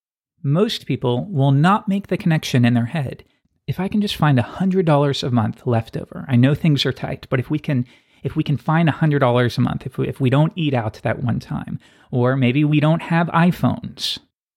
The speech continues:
maybe rather than the new car or the five thousand dollar car, you get the two thousand dollar car." You know, th-, there are ways to make this, this work. Anyways, if they only knew that if you could set aside that hundred dollars a month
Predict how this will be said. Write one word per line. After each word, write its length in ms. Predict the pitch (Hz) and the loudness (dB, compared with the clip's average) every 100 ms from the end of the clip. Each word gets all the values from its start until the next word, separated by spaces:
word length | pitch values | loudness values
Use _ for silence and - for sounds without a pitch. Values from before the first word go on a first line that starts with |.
| _ _ _ - | _ _ _ -4
maybe 320 | 120 120 123 | -2 0 0
rather 320 | 123 131 131 | 2 4 2
than 320 | 135 131 135 - _ - | 2 0 0 -4 _ -2
the 80 | |
new 180 | 180 240 | 2 2
car 440 | 220 - 123 - - | 2 -4 -4 -6 -2
or 160 | 143 | 0
the 120 | 147 139 | 0 -2
five 340 | - 226 240 | -4 -2 0
thousand 320 | 160 135 135 | 2 2 2
dollar 180 | 113 117 | 2 2
car, 280 | - 123 117 | 0 -2 -2
you 140 | 151 | -4
get 280 | - 180 - | -4 -4 -6
the 80 | 180 | -12
two 260 | - 208 | -6 -4
thousand 400 | 175 143 131 - | 0 0 0 0
dollar 200 | 117 - | 0 0
car." 80 | 131 | -4
You 160 | - 160 | 0 2
know, 100 | 160 | 2
th-, 260 | 139 160 156 | 0 -2 0
there 180 | 156 | 2
are 100 | 151 | 4
ways 440 | 139 131 143 147 - | 2 0 2 0 0
to 100 | 131 | 0
make 260 | 123 113 - | 2 0 -4
this, 320 | 120 - - _ _ _ - | -8 -8 -12 _ _ _ -6
this 240 | 120 - | -4 -4
work. 320 | 117 - - - _ _ _ _ _ _ _ | -8 -8 -18 -20 _ _ _ _ _ _ _
Anyways, 480 | 208 180 101 - - _ _ - | 2 2 0 -6 -14 _ _ -2
if 160 | 196 | 0
they 160 | 214 226 | 0 0
only 320 | 254 233 196 | 2 2 2
knew 540 | 170 359 - - 139 135 - - | 2 2 -2 -4 -8 -10 -18 -2
that 120 | 135 | 2
if 160 | 123 - | 2 0
you 60 | 135 | -2
could 100 | 127 | -2
set 200 | - 127 | 0 -2
aside 360 | - 143 147 | 0 -2 -2
that 140 | - 135 | -2 -2
hundred 160 | 131 | 0
dollars 300 | 117 - - | 0 0 0
a 40 | 120 | 0
month 360 | 120 127 - | 0 -2 -6